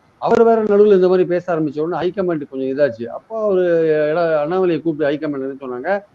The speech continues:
"நீங்க இதெல்லாம் பேசுற வேலை வச்சுக்காதீங்க, நீங்க அ தி மு க கூட்டணி, பா ஜ க கூட்டணிக்கு நீங்க சின்சியரா வேலை செய்யணும், நீங்க வேலை செஞ்சாதான் உங்களுக்கு வந்து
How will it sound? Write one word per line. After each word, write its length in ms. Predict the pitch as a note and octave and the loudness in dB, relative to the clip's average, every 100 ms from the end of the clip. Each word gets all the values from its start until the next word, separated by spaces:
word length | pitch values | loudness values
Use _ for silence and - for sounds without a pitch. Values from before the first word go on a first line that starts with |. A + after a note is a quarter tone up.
| _ _ - | _ _ -4
"நீங்க 220 | E3 F#3 | 0 4
இதெல்லாம் 300 | F3 F3 F#3+ | 4 4 2
பேசுற 200 | E3 E3+ | 2 0
வேலை 260 | D#3+ D3+ D3+ | 0 2 2
வச்சுக்காதீங்க, 560 | C3+ C#3 C#3 B2 D#3 D3 | 0 -2 -2 0 -4 -2
நீங்க 220 | D#3+ F3 D3+ | -2 -2 -4
அ 60 | D#3+ | -2
தி 160 | F#3 | 0
மு 120 | F3+ | 0
க 360 | D#3+ D3+ D3 C3+ | 2 4 6 4
கூட்டணி, 460 | - D#3+ D#3+ D3+ D3 C#3+ B2+ | 0 -10 -6 -2 -2 -2 -2
பா 120 | C3+ | -4
ஜ 140 | D#3 | -4
க 140 | D#3+ C3+ | -8 -10
கூட்டணிக்கு 520 | D3+ - C#3 C#3+ G#3+ F#3 | -12 -12 -10 -8 -6 -6
நீங்க 180 | D3 C3 | -6 -8
சின்சியரா 460 | - E3 F3 F3 | -6 -6 -2 0
வேலை 220 | D3+ D#3 D#3 | 2 0 0
செய்யணும், 380 | C#3+ B2+ C3+ - - - - | -4 -4 -6 -8 -18 -20 -20
நீங்க 180 | C3+ C3 D#3+ | -6 2 4
வேலை 140 | A3 | 4
செஞ்சாதான் 500 | F#3+ G3+ F#3+ G#3+ G#3+ | 2 0 2 2 2
உங்களுக்கு 260 | F#3+ F#3 E3+ | 2 2 2
வந்து 220 | F#3+ G3 | 2 2